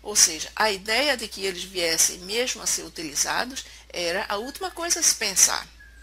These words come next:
E esses agentes não são os mais patogênicos, são agentes aos quais você normalmente não se expõe,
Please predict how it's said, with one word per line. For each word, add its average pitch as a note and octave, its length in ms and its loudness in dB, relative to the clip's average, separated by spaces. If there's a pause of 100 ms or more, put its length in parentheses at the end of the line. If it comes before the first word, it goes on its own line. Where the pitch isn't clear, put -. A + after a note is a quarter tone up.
(220)
E D4+ 140 0
esses D#4 260 -2
agentes B3 560 -2
não F#4 240 -8
são A#3 460 0
os G#3 180 -8
mais E3+ 240 -2
patogênicos, A#3+ 920 -6 (180)
são G#4 260 -2
agentes G3 600 -4
aos G#3+ 160 -6
quais F3 240 -6
você A3+ 260 0
normalmente D4 600 -6
não A3+ 120 -6
se G#3 140 -4
expõe, G3+ 420 -4